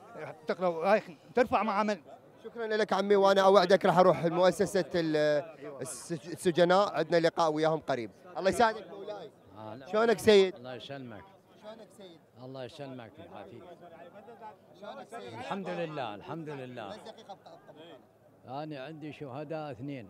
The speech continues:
Speaker 2: الله يعينك.
Speaker 3: ضحايا الإرهاب. فرد يوم قدمتهم، فرد يوم، فرد يوم اثنين هم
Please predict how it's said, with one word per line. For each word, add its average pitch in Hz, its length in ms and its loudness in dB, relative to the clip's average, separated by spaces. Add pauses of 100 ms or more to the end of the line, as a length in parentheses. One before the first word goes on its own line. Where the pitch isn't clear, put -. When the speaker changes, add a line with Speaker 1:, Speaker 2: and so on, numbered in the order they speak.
Speaker 2:
الله 165 160 0
يعينك. 160 420 4 (180)
Speaker 3:
ضحايا 131 360 -12
الإرهاب. 123 440 -8 (1700)
فرد 165 300 -6
يوم 160 280 -8
قدمتهم، 151 760 -12
فرد 165 280 -10
يوم، 156 260 -8 (320)
فرد 175 240 -6
يوم 165 200 -6
اثنين 175 360 -8
هم 151 160 -8